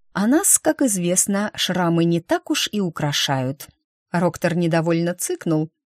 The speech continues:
но все же щелкнул пальцами еще раз, и кот снова пропал. На этот раз, как я ни крутила головой, нигде не увидела Брыся.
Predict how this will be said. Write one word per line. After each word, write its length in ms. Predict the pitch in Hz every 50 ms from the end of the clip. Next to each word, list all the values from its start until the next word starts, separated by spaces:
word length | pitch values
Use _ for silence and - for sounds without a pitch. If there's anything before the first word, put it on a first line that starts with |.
| _ _ -
но 140 | 247 285
все 160 | 277 - - 359
же 100 | - 165
щелкнул 500 | 156 - - 165 151 - 170 165 165 165
пальцами 500 | - 175 202 196 - - 170 165 156 151
еще 340 | 151 151 - - - 147 147
раз, 300 | 175 233 - - - - _ _ _ _ _ _ -
и 80 | - 202
кот 200 | - 415 415 -
снова 380 | - - 175 180 190 185 185
пропал. 560 | 180 - - 160 160 - - 135 135 139 143 - _ _ _ _ _ _ _ -
На 220 | 196 196 190 180 170
этот 240 | 170 - 170 -
раз, 280 | 202 233 262 254 - - _ - - - - _ -
как 220 | - 254 240 -
я 120 | 214 185 180
ни 120 | 180 170
крутила 460 | 156 180 196 185 - 190 170 160 151
головой, 600 | 151 165 170 180 190 208 233 294 349 359 359 - _ -
нигде 400 | 226 208 190 185 180 175 240 285
не 140 | 247 185 165
увидела 500 | 165 160 156 170 165 156 165 156 156 156
Брыся. 540 | 156 156 156 160 156 - - - 147 151